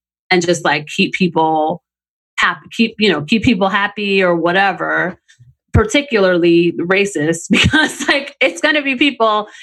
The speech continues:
it's the All Lives Matter people who are gonna be upset by a Black Lives Matter pin or something like that, right? And I'm so glad that, like, what happened, happened. Like, it sp-, it went viral, like, everybody's talking about it, you know, people talking about banning Starbucks again, like,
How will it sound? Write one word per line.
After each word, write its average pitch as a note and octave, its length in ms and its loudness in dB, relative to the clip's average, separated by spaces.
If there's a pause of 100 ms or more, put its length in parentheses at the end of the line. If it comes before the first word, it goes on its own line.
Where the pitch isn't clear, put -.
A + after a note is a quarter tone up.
it's B3+ 160 0
the C4 160 0
All A3+ 160 2
Lives A3+ 240 0
Matter G#3+ 300 0
people F3+ 360 0
who F#3 120 2
are E3+ 260 0
gonna F3 220 0
be E3 140 2
upset D3+ 460 -2
by E3 120 0
a D#3 120 -2
Black E3+ 260 -2
Lives D#3 260 -2
Matter E3 440 0 (380)
pin F#3+ 300 2
or E3+ 80 -2
something F3 340 -2
like D3+ 200 -4
that, G#3 260 2 (520)
right? F#3 360 0 (420)
And G3+ 300 -2 (160)
I'm G3 160 0
so G3 260 0
glad G#3 480 -2
that, F3+ 180 -2
like, D#3+ 360 -4 (480)
what F#3+ 160 4
happened, F#3 360 -2
happened. G#3+ 320 0
Like, E3 160 -2
it E3+ 220 -4
sp-, - 260 -2
it F3+ 100 0
went E3+ 220 -2
viral, A#3 380 2
like, F3+ 160 0
everybody's E3 480 0
talking G#3+ 240 -2
about F#3+ 300 0
it, F3+ 240 0
you G3 100 0
know, E3 140 0
people E3 260 -2
talking E3+ 260 0
about D3+ 360 2 (360)
banning F3 280 2
Starbucks A3 500 -2
again, G3 440 0
like, E3 140 -4